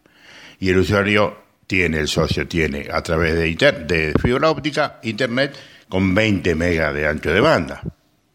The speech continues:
que no, no es poco. Y hemos, eh, podido avanzar en esto porque hay va-, varios responsables.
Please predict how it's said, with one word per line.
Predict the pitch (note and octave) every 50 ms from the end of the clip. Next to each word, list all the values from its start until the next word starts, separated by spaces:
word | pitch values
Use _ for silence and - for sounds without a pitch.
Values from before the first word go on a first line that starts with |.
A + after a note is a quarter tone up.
| _ _ _
que | - E2 D2+
no, | D#2+ D#2+ D#2+ D#2 D#2 D#2 D2 C#2+ D2 C#2+ C#2+
no | D#2 D#2+ C#2+
es | - -
poco. | - - - - - _ _ _ _ _ _ - - - - - - - _ _ _ _ _ _ _ _ _ _
Y | - B2 C3 D3+
hemos, | D#3+ D3+ C#3 - C3+
eh, | B2+ A#2+ A#2 A2 A2
podido | F2 F#2+ A#2 B2 C3+ C#3+ C#3
avanzar | B2 A#2 A2 G#2+ C3 B2+ B2
en | A#2 A#2 C3+
esto | D3 - - - G#2+ E2+ D2 - - - _ _ _ _ _ - _ _ - - - - _ _ -
porque | - G2 F2+ E2 G2+ G#2+
hay | A2+ A2+
va-, | G2+ G2 G#2 G2+ G2 F#2
varios | - G#2 B2 B2+ B2 A#2+ G#2 F2
responsables. | F#2+ F2+ - F2 F2 D#2+ - - D2 C2 - - D2 D2 - - - -